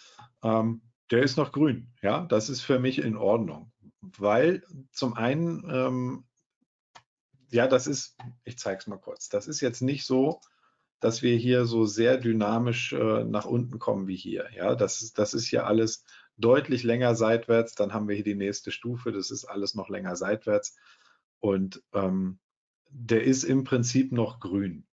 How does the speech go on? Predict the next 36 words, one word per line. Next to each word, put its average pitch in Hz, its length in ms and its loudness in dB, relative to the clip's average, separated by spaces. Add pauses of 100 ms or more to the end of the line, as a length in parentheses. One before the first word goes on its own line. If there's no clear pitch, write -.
(140)
Ja, 90 280 -6
was 127 160 2
ich 127 140 -4
ganz 120 240 0
gerne 127 300 2
mache 127 300 0
noch 120 240 -2
für 117 220 -4
meine 107 300 0
Trades, 104 520 -2
dass 95 180 -2
ich 98 100 -6
mir 98 120 -2
dann 98 180 -2
auch 95 80 -6
noch 95 160 -2
den - 120 -6
Slow 113 260 0
Stochastic 117 640 -2
anschaue. 107 480 0
Und 92 160 -2
da 90 100 0
sieht 92 220 -10
man 92 140 -4
dann, 90 180 -6
wenn 92 100 -2
man 98 120 0
sich 98 180 -6
den 92 160 -6
anguckt, 95 400 -8
auch, 95 180 -4
dass - 240 -4
wir 92 80 2
hier 95 180 -2
in - 80 -6
den, 87 180 -8